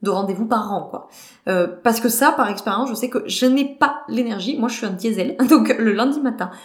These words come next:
je suis en train de redémarrer. Euh, c'est clair et net que si à neuf heures, bam, je me tape une consulte, oh, c'est terrible énergétiquement, ça me flingue, quoi.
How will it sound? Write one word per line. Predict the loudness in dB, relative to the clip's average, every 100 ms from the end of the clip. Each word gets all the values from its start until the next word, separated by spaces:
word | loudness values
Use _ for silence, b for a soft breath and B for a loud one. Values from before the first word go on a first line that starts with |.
| B B
je | -10
suis | -4
en | -4
train | -2
de | -4
redémarrer. | 2 2 2 0 -2 -6 B B B
Euh, | -4
c'est | -4 -8
clair | -2 0
et | 2
net | 0
que | -2
si | -2 -2
à |
neuf | 0 0
heures, | 0 0 -4 -6 0
bam, | 2 2 -2
je | -6
me | -4
tape | -2
une | -2 -2
consulte, | -4 -4 -4 -4 -6
oh, | -6 -6 -10
c'est | -2 -2 -2 -2
terrible | 0 0 0
énergétiquement, | 0 -2 -6 -6 -6
ça | -4
me | -8
flingue, | -8 -6 -4 -4
quoi. | -10